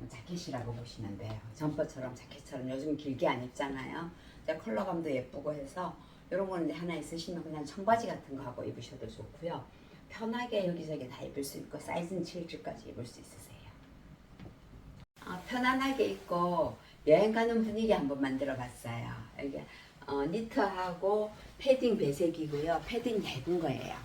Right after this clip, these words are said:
그냥 뭐 손빨래 해도 될 정도의 패딩이고요. 이제 컬러는,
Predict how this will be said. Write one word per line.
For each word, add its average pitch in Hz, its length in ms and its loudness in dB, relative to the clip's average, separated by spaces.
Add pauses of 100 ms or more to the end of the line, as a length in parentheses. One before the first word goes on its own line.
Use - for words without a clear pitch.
(220)
그냥 143 500 2 (280)
뭐 135 240 4
손빨래 151 480 6
해도 143 220 -4
될 127 240 2
정도의 139 500 0
패딩이고요. 147 760 -2 (440)
이제 - 140 -4
컬러는, 220 680 2